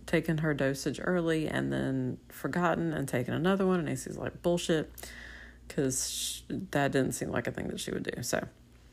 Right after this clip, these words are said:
the other weird thing is that, um, Sarah's jewelry box is gone. And that whenever Nancy went into the sister's room to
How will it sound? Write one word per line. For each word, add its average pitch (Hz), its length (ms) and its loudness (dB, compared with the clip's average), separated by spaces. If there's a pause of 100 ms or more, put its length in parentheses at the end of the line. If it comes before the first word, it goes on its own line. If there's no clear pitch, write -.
(220)
the 185 160 0
other 254 200 8
weird 262 200 8
thing 190 240 6
is 165 260 4
that, 143 640 2 (180)
um, 147 460 0
Sarah's 185 320 2
jewelry 143 260 4
box 127 300 0
is 127 100 -8
gone. 127 460 0 (800)
And 160 500 6 (160)
that 151 380 4
whenever 147 560 2
Nancy 151 320 0
went 156 160 0
into 143 480 0
the 147 100 -2
sister's 156 680 2
room 139 340 -2
to - 200 -4